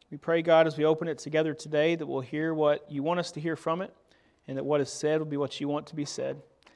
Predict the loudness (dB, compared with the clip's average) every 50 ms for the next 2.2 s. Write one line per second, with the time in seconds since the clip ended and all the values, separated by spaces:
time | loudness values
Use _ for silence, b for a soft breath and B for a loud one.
0 | b b b -12 -10 -8 -4 0 0 0 0 0 -2 -2 -2 -2 -2 -2 0 -2
1 | -4 -4 -4 -2 -2 -2 -4 -6 -10 -16 _ _ _ _ _ _ _ -14 -12 -12
2 | -10 -12 -14